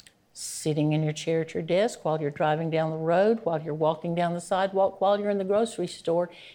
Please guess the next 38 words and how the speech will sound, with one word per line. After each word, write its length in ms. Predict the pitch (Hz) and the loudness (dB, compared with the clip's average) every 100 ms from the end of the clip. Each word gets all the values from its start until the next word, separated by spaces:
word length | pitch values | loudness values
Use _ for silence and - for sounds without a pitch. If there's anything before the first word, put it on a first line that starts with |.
| - | -6
it's 160 | 180 - | -4 -2
on 160 | 196 202 | 0 2
your 140 | 196 | 2
mind, 440 | 190 185 170 156 151 - - | 2 0 0 0 -4 -6 0
and 160 | 170 | 2
you're 140 | 175 170 | 2 0
having 480 | - 214 196 185 175 | 0 0 2 2 2
this 240 | 165 - - _ | 0 -4 -18 _
conversation 1040 | - 220 220 208 202 - 180 170 - 160 160 | -4 0 2 2 0 0 0 0 -4 -2 -2
with 220 | 156 - | -2 -2
God 380 | 143 127 - - _ _ _ | -2 -2 -6 -12 _ _ _
about 280 | 165 165 147 | 0 0 0
what 300 | 170 170 170 | 0 0 0
you 80 | 226 | -4
see, 300 | - 147 147 - | 0 0 0 0
what 220 | 170 - | 0 0
you 60 | |
think. 240 | 185 185 139 - - - | 0 0 -2 -6 -20 -2
You've 200 | 185 175 | 2 4
invited 680 | 170 160 160 175 175 190 196 | 4 2 2 4 4 4 2
him 240 | 202 180 - | 2 0 0
into 340 | 196 202 202 | 2 2 2
that 260 | 185 175 - | 2 0 0
situation. 840 | - 175 - 165 165 165 - - - _ _ _ | -4 -4 -2 0 0 -2 -6 -8 -10 _ _ _
You 140 | 185 170 | 2 4
are 80 | |
bowing 580 | 165 160 160 175 190 190 | 4 4 4 4 4 2
before 360 | 175 - 170 165 | 0 -2 -2 -2
him. 340 | - - 185 - - - - | -4 -8 -8 -12 -14 -8 2
And 180 | 180 175 | 2 2
so 240 | - 175 | 4 4
it 180 | - 175 | 6 4
is 180 | 160 - | 4 0
continual, 1000 | - 156 151 - 240 247 247 247 254 247 - - _ | 0 0 0 2 4 6 6 6 4 0 -12 -20 _
incessant 1080 | 190 165 156 - - 233 233 - 240 - 156 | 0 2 0 -2 -2 0 0 0 -2 -2 0
dependence 720 | 175 - - 233 220 202 - | 0 0 -2 2 2 2 -2
on 220 | 190 185 | -4 -2
God. 280 | 185 151 - | 0 -2 -4